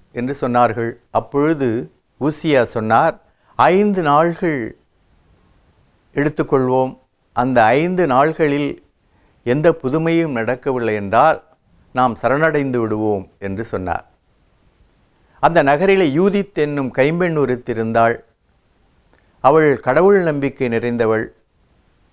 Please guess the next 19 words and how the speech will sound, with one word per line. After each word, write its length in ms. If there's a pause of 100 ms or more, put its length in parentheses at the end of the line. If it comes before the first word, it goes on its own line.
(760)
"நீங்கள் 520
கடவுளுக்கு 1000 (200)
கெடு 340
வைக்கின்றீர்களா? 840 (120)
அது 260
தவறு. 500 (840)
வாருங்கள், 440
எல்லாரும் 480
சேர்ந்து 680
மன்றாடுவோம்" 600
என்று 260
சொல்லி 640 (1000)
எல்லாரையும் 840 (160)
கடவுளை 400
நோக்கி 340
ஜெபிக்க 400
அழைத்தாள். 580 (480)
அவளும் 360
ஜெபித்தாள். 600